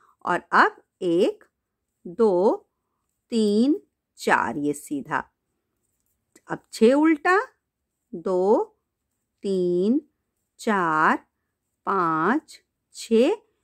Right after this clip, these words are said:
उन पीछे, एक, दो, तीन, चार सीधा,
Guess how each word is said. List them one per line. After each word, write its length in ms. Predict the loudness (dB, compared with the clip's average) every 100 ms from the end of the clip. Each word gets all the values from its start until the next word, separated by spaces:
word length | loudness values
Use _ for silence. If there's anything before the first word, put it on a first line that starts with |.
| _ _
उन 220 | -8 -8
पीछे, 480 | -8 -10 -8 -2 -2 -2 -14 -20 _ _ _ _ _ _ -4
एक, 480 | 0 2 2 -2 -14 _ _ _ _ _ -18
दो, 640 | -10 -2 0 2 0 -2 _ _ _ _ _ _ _ _ _ _ _ _ -4
तीन, 440 | 0 2 2 0 -2 _ _ _ _ -6
चार 340 | -2 -2 -4 -12
सीधा, 420 | -20 -18 -18 -18